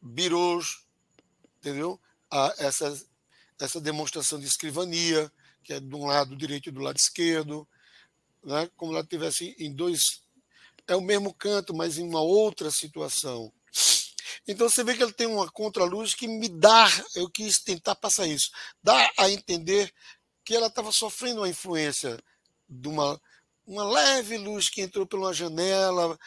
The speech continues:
ou por um, uma fresta qualquer da casa, que chegou até a pessoa dela.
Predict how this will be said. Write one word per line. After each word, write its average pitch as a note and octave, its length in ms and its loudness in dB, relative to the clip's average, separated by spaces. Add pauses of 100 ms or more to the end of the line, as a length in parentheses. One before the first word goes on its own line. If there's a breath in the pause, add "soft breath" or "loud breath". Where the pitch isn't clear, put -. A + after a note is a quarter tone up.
(360 loud breath)
ou E3+ 120 -8
por F3 200 -8
um, E3+ 300 -8
uma D#3+ 140 -4
fresta E3 600 0
qualquer E3 340 -6
da D#3+ 160 -2
casa, D3+ 720 0 (380 loud breath)
que - 80 -10
chegou E3 380 -2
até F3 280 0
a F3 60 -2
pessoa F#3 420 -4
dela. A#2+ 480 2